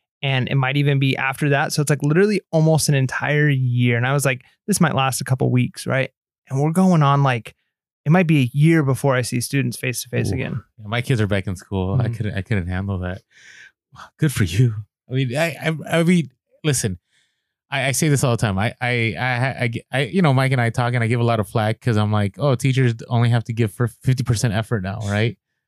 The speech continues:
Speaker 2: But no, Mike doesn't. Mike gives a hundred ten percent and even more. So shout out to all of you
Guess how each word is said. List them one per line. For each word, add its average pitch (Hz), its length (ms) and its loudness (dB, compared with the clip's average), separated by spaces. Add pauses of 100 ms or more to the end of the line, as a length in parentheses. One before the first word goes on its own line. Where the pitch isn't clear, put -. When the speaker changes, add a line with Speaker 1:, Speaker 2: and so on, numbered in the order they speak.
(120)
Speaker 2:
But 139 300 -2
no, 117 380 0
Mike 131 240 0
doesn't. 101 300 2
Mike 123 180 0
gives 120 160 0
a 104 60 2
hundred 107 240 2
ten 107 140 0
percent 107 320 0
and 98 100 -2
even 98 180 2
more. 98 240 2
So 98 120 0
shout 156 220 0
out 156 120 0
to - 80 0
all 131 220 0
of 143 120 4
you 143 240 4